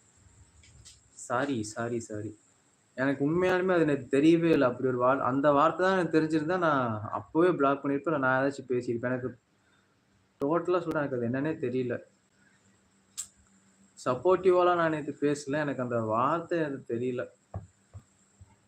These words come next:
எங்க செட், என் ஃப்ரெண்ட்ஸ் யாருமே அப்படி பேசிக்க மாட்டோமா, ஏதாச்சும்னா ஸ்ட்ரைட்டா பேசுவோம், இந்த மாதிரிலாம் வச்சு பொடி வச்சு பேச மாட்டோம். அதனால எனக்கு வந்து அந்த வார்த்தை சுத்தமா தெரியல, என்னன்னே தெரியல. ரொம்ப, ரொம்ப வருத்தமா இருந்துச்சு நீங்க சொன்னது அதுக்கப்புறம் கேட்கும்போது.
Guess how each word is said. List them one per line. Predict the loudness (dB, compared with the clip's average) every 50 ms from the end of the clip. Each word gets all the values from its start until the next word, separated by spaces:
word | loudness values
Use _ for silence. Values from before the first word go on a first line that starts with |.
| _ _ _ _ _ _ _ _ _ _ _ _ _ _ _ _ _ _
எங்க | _ -2 0 0 0
செட், | 2 0 0 0 0
என் | -2 -2
ஃப்ரெண்ட்ஸ் | -2 -2 -2 -2 -2 0
யாருமே | 0 0 2 0 0 0 0
அப்படி | 0 0 -2 -4 2 2 2
பேசிக்க | 2 2 0 -4 -2
மாட்டோமா, | -4 -4 -4 -4 -4 -4 -2 -2 -4 -4 -4 -6 -10 -16 _ _ _ _ _ _ -20 _ _ _ _ _ _ _ 0
ஏதாச்சும்னா | 0 0 2 0 0 0 0
ஸ்ட்ரைட்டா | -2 -2 -2 0 0 0 2 0 0
பேசுவோம், | 2 2 0 0 0 0 -2 0
இந்த | 0 0 0
மாதிரிலாம் | 2 2 2 4 4 4 4
வச்சு | 2 2 -2 -4
பொடி | -4 -2 -2 0
வச்சு | 0 -2 -4 -6 -8
பேச | -6 -4 -4 -4 -4 -6
மாட்டோம். | -6 -8 -6 -4 -2 0
அதனால | 0 2 2 2 2 2
எனக்கு | 0 -2 -2 -2 -4
வந்து | -4 -2 0 0 0
அந்த | 0 0 0
வார்த்தை | 2 2 2 0 0 -2 -4 -4 -4
சுத்தமா | -6 -8 -12 -10 -4 -2 0 2 2 2
தெரியல, | 0 0 -4 -4 -2 -4 -4 -4
என்னன்னே | -2 -2 -4 -4 -4 -6 -6
தெரியல. | -6 -6 -4 -4 -4 -4 -6 -8 -8 -12 _ _ _ _ _ _ _ _ _ _ _ _ _ _
ரொம்ப, | -4 -2 0 2 4 6 6 6 4 4 0 -4 -10 -14 -18 _ _ _ _ _ _ _ _ _ _ _ _ _ _ _ _
ரொம்ப | -6 -2 0 0 0 2 4 4 4 4
வருத்தமா | 4 0 0 2 2 2
இருந்துச்சு | 2 0 -2 -4 -4
நீங்க | -6 -6 -4
சொன்னது | -4 -4 -2 -2 -2
அதுக்கப்புறம் | -2 -4 -6 -8 -10 -8 -6
கேட்கும்போது. | -6 -6 -6 -6 -6 -6 -4 -4 -6 -8